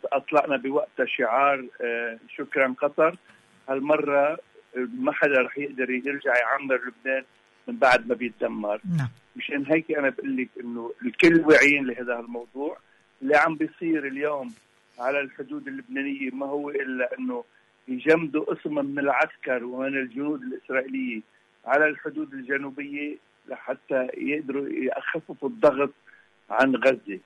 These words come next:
Speaker 2: نعم.
Speaker 1: وبعتقد أنا،
Speaker 2: نعم.
Speaker 1: وبعتقد أنا سمعتك شو عم تحكي.
Speaker 2: نعم.
Speaker 1: ب-، بعتقد أنا إنه بس تبلش موضوع، آه، تبادل ال-، تبادل
Speaker 2: الهدنة.
Speaker 1: الرهائن، تبادل
Speaker 2: نعم.
Speaker 1: الأسرى،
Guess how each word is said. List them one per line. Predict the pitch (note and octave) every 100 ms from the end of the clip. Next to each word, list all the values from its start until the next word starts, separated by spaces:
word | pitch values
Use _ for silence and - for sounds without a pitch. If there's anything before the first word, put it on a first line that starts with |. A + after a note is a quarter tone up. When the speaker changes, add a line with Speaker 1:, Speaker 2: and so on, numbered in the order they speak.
| G#3+
Speaker 2:
نعم. | F3 C3+ D3
Speaker 1:
وبعتقد | G3 C#4+ B3 D#4+ B3+ B2+
أنا، | C3+ B2+ A2+ D3+
Speaker 2:
نعم. | F#3 B2 -
Speaker 1:
وبعتقد | B2+ A#2+ F3 F#3 A3
أنا | E3+ D#3+ -
سمعتك | E3 F#3+ E3+ C#3+ -
شو | C3
عم | B2 -
تحكي. | C#3+ - C3+ C#3 _ _ -
Speaker 2:
نعم. | F#3+ C#3
Speaker 1:
ب-، | C#3 D3+ - C#3 C#3 - -
بعتقد | C#3 - G3+ E3+
أنا | D#3 D#3
إنه | D#3 C#3 C3+ - _ _ F3
بس | F#3+ -
تبلش | D#3 C#3+ F3 C#3+ C3+ A#2 - _ _ _ _ _ _ B2+
موضوع، | B2+ C#3 B2+ B2+ D#3 D#3 - -
آه، | C#3+ C3 B2+
تبادل | D#3 D3+ D#3 C#3+ C#3
ال-، | C3+ - -
تبادل | C3 C#3+ E3+
Speaker 2:
الهدنة. | E3+ G3
Speaker 1:
الرهائن، | D3 B2+ C#3 C#3 - - -
تبادل | B2+ F#3
Speaker 2:
نعم. | D#3
Speaker 1:
الأسرى، | B2+ B2 C#3 - B2+ C3+